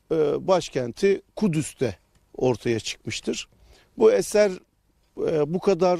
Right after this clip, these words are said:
uzak mesafeler arasında iki benzer eserin de ortaya çıkması, buranın da yine antik dönemde önemli bir din merkezi olduğunu da gösteren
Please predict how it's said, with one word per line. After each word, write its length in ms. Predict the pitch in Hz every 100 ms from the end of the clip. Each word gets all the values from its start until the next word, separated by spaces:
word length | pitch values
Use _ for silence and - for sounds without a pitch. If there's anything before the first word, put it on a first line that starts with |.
| -
uzak 460 | 160 156 180 - 165
mesafeler 560 | 156 - 160 165 180
arasında 680 | 165 156 147 - 147 156 156
iki 280 | 139 - 165
benzer 360 | 160 147 156 147
eserin 380 | 147 147 151 143
de 40 |
ortaya 320 | 139 - 123
çıkması, 520 | - - 117 - 226 - _ _ _ - _ _
buranın 420 | 156 156 147 139 131
da 240 | 190 208 _ _ -
yine 180 | 143 151
antik 400 | 139 127 - -
dönemde 520 | 131 120 104 139 202 - _ _ -
önemli 440 | 127 131 135 127
bir 240 | 123 113
din 120 | 147 156
merkezi 480 | 123 107 113 107
olduğunu 400 | 135 147 107 104
da 80 | 101
gösteren 640 | 98 147 - 104 147 196